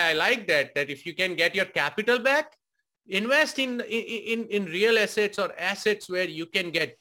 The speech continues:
tax benefits, cash flow. And if you can get your principal back in one to three years, that's best of both worlds, right? So this is why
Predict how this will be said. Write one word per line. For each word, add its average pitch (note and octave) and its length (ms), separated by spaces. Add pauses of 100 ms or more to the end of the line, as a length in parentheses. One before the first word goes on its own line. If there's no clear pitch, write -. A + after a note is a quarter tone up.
(120)
tax D3+ 300
benefits, F#3 680 (680)
cash E3 280
flow. A#3+ 360 (260)
And D3+ 140
if D#3+ 100
you F#3+ 80
can F#3 220
get F3 260
your E3+ 120
principal G#3+ 600
back F3+ 440
in E3 140 (180)
one E3 240
to F#3 140
three F3+ 200 (120)
years, G#3+ 260
that's D#3+ 280
best C#3 360
of C#3+ 160
both C3 220
worlds, A#2 400
right? C3+ 300
So C#3 100
this - 260
is F3 160
why E3 280